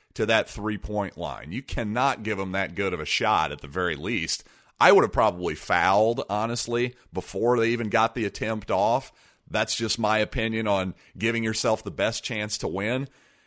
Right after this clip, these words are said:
Now, in terms of actual entertainment, I actually hate when <laughs> teams foul when they're, when they're up three. Obviously, it's more fun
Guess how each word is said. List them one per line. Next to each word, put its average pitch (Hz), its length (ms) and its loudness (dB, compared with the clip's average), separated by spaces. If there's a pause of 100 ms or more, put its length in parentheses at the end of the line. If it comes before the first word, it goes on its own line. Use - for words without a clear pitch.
Now, 131 160 4
in 127 80 0
terms 175 320 2
of 127 80 2
actual 131 480 4
entertainment, 151 840 -2
I 120 120 4
actually 107 340 -2
hate 120 460 -2
when 90 240 -4
<laughs> - 0 -
teams 117 420 -4
foul 73 540 0 (220)
when 98 180 -4
they're, 87 320 0
when 98 160 -2
they're 90 180 -2
up 90 220 -2
three. 78 420 -4
Obviously, 143 460 2
it's 127 100 -4
more 135 200 2
fun 117 440 0